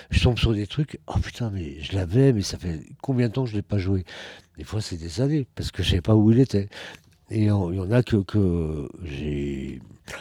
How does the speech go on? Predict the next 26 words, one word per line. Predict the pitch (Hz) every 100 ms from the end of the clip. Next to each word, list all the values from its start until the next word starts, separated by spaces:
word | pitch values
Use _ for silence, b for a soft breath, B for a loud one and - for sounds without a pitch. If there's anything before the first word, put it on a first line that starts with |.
| B -
quasiment | 107 101 101 98 95 90
jamais | 87 101 98
joué, | 98 131 185 131
mais | 98
que, | - 107
ou | 101 92 85 123 117
alors | 135 139 113
mon | 123
humeur | 123 123 139 120
de, | 107
de, | 98 107 95 95 - 113 - - - 98
de | 117 110 104
l'époque | 110 - 170 -
faisait | - 110 135
que | 147 143 147 - B B -
j'ai | 107
pas | 151
repéré | 131 131 127 131 139
tel | - 123
morceau | 120 - 117 110
sur, | - 107 95
sur | 90 95
un | 98
album, | 113 104 110 104
par | 90 90
exemple. | 76 76